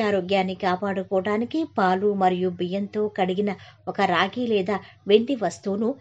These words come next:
నేలలో పాతిపెట్టండి. ఇంటికి వెలుపల మొక్క మీద ఆ పాలు మరియు బియ్యాన్ని పోయండి.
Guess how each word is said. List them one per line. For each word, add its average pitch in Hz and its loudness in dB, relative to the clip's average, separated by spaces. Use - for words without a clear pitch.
నేలలో 233 2
పాతిపెట్టండి. 170 -6
ఇంటికి 320 4
వెలుపల 208 0
మొక్క 180 0
మీద 302 2
ఆ 180 2
పాలు 208 0
మరియు 202 0
బియ్యాన్ని 233 0
పోయండి. 180 -4